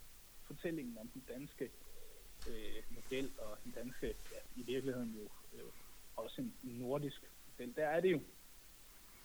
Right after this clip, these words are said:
det, det, der er jo en lydhørhed over for det, men vi har jo en naturlig udfordring i, at, at, øh, langt de fleste europæiske lande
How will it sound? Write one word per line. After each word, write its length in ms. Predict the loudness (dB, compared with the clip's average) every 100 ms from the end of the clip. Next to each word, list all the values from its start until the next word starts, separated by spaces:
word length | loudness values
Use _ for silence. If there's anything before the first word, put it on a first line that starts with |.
| -12
det, 180 | -10 -4 4
det, 240 | 4 4 2
der 80 | 6
er 140 | 8
jo 80 | 8
en 140 | 8 6
lydhørhed 800 | 6 8 6 4 2 -2 0 4
over 240 | 6 6 4
for 100 | 2
det, 120 | 2
men 220 | 0 0
vi 80 | -2 2
har 160 | 2
jo 120 | 2 0
en 100 | -4
naturlig 420 | -8 -2 0 0
udfordring 640 | -2 -4 -4 -4 -4 -8 -6
i, 200 | -8 -8 -8
at, 140 | -10 -10 -16 -16 -16 -6 -4
at, 100 | -4 -8 -10
øh, 120 | -6 -6 -6 -8 -4
langt 260 | -2 -2 -6
de 60 | -6
fleste 360 | -2 -2 -2 -6
europæiske 560 | -6 -4 -4 -4 -6 -8
lande 340 | -6 -4 -4